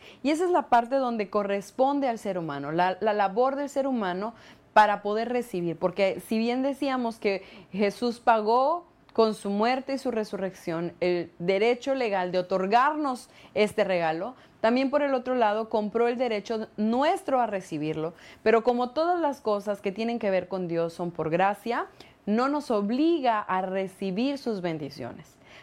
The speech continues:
Así que nosotros debemos de poner nuestra parte, hacer la parte que nos corresponde para recibir este don del Espíritu Santo. Y ahí vuelve otra vez a surgir la misma pregunta. ¿Qué tenemos que hacer?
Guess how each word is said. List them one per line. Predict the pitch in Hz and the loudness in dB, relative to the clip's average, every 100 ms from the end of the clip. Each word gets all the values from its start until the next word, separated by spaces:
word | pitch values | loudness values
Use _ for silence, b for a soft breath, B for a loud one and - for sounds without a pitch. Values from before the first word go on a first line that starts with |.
| B | B
Así | 185 254 | 0 0
que | 262 | 0
nosotros | 254 240 254 262 | -2 0 -2 0
debemos | 247 233 233 240 | 0 0 -2 -2
de | 233 | -2
poner | 220 202 208 | -2 -2 -2
nuestra | 208 190 - 165 - | -2 -4 -4 -4 2
parte, | 226 247 - 202 | 2 2 -2 -4
hacer | 190 196 196 | -2 0 2
la | 185 | 0
parte | 220 240 262 | 2 0 0
que | 262 | -4
nos | 262 254 | -6 -4
corresponde | 220 190 - 165 170 | -4 -4 -6 -6 -4
para | 175 185 | 0 0
recibir | 185 190 185 208 214 269 | 0 -4 -6 -6 -2 -2
este | 269 214 | -2 -4
don | 196 175 | -4 -4
del | 165 | -4
Espíritu | 156 147 143 - | -6 -8 -10 -12
Santo. | - - - - B B B B B B | -16 -20 -20 -20 B B B B B B
Y | 196 | 4
ahí | 214 262 | 4 4
vuelve | 269 277 277 | 2 2 2
otra | 269 247 220 | 0 0 0
vez | 214 240 | 0 -2
a | 254 | -4
surgir | 196 226 208 | -6 -4 -2
la | 202 | -2
misma | 196 185 170 | -2 -2 -2
pregunta. | 156 147 151 151 160 180 | -2 -4 -6 -2 -2 0
¿Qué | 262 269 285 - | 4 4 4 0
tenemos | 262 240 208 202 196 202 | -2 -2 -2 -2 -4 -6
que | 175 | -6
hacer? | 156 - | -8 -8